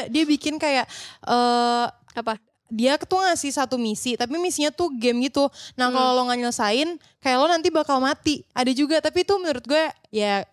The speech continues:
Speaker 1: gue sih ngerasa kurang ya. Tapi
Speaker 2: Oh.
Speaker 1: mungkin lo belum nonton ya, gue lupa namanya apa.
Speaker 2: Gue belum nonton kalau yang Raditya Dika.
Speaker 1: Oh, kayak gitu.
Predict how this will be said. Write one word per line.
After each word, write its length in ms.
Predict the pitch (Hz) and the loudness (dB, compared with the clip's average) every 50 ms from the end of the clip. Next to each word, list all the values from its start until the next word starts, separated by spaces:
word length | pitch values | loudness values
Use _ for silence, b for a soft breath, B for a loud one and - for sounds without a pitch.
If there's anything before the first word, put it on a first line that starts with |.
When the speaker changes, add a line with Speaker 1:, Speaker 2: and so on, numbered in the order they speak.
| _ _ | _ _
Speaker 1:
gue 240 | _ 208 202 214 214 233 | _ -2 0 2 2 2
sih 120 | 247 - | 0 -2
ngerasa 320 | 311 294 262 226 202 220 254 | -4 -2 -2 -2 -2 -2 -4
kurang 400 | - - 214 214 208 208 202 196 | -2 0 0 2 0 0 -2 -4
ya. 240 | 175 156 160 170 175 | -4 -4 -4 -4 -4
Tapi 240 | - 202 - 233 | -4 -2 0 0
Speaker 2:
Oh. 640 | 226 226 220 220 220 220 220 220 220 220 220 220 226 | 0 0 0 -2 -2 -4 -4 -4 -4 -6 -4 -2 0
Speaker 1:
mungkin 140 | 240 254 311 | 0 0 2
lo 100 | 339 359 | 2 2
belum 160 | 349 339 302 | 2 2 2
nonton 240 | 277 269 269 277 302 | 2 0 0 0 0
ya, 80 | 277 240 | 0 0
gue 160 | 226 254 320 | 2 2 2
lupa 240 | 320 302 - 302 302 | 2 2 0 0 0
namanya 480 | 277 240 220 214 226 254 240 214 208 | 0 0 -2 -2 -2 -2 -2 -4 -4
apa. 240 | 190 - 214 214 196 - _ | -6 -6 -6 -6 -6 -8 _
Speaker 2:
Gue 160 | - 247 247 | -2 -2 -2
belum 160 | 247 233 220 | 0 -2 -4
nonton 460 | 214 220 220 214 226 220 214 214 208 | -4 -6 -4 -4 -2 -2 -2 -4 -6
kalau 140 | 208 214 214 | -8 -8 -8
yang 100 | 208 208 | -8 -8
Raditya 320 | 214 214 208 214 214 220 | -8 -8 -8 -8 -8 -10
Dika. 260 | 208 202 208 - 214 220 | -10 -12 -12 -12 -10 -10
Speaker 1:
Oh, 240 | 226 240 240 240 247 | -8 -8 -8 -8 -10
kayak 220 | 233 - 208 202 185 | -10 -12 -12 -14 -12
gitu. 420 | 170 180 175 170 - - - - | -12 -14 -14 -14 -16 -18 -14 -10